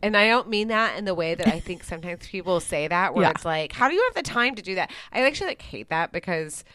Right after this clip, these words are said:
Speaker 1: everybody has plenty of time. Like, we both have, like, kids at home, you know, you're, like, trying to find a job. I still have time to do stuff. Like, it's not like I,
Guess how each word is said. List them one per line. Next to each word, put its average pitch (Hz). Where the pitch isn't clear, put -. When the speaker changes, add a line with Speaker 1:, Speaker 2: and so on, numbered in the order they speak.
Speaker 1:
everybody 494
has 190
plenty 151
of 123
time. 80
Like, 185
we 320
both 480
have, 302
like, 240
kids 226
at 262
home, 202
you 214
know, 165
you're, 170
like, 190
trying 208
to 254
find 226
a 220
job. 185
I 381
still -
have 622
time 254
to 240
do 175
stuff. -
Like, 190
it's 233
not 262
like 247
I, 196